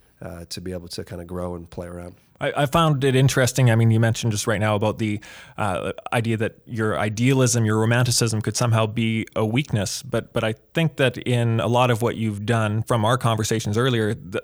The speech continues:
Speaker 2: that's also a strength that you've leveraged, maybe.
Speaker 1: Yeah, I, and I think it just comes with time to understand,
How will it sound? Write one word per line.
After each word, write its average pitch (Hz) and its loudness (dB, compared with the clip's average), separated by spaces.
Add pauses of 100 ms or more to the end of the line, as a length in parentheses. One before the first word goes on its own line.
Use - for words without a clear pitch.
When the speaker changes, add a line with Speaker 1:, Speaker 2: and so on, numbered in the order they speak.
Speaker 2:
that's - -4 (160)
also 117 2
a 107 -2
strength 139 2
that 98 -4
you've 107 -4
leveraged, 107 -4
maybe. 107 -4 (580)
Speaker 1:
Yeah, 220 4
I, 123 2
and 143 4
I 147 4
think 156 2
it 131 4
just 113 0
comes 110 2
with 98 -4
time 104 2
to 92 -4
understand, 95 -2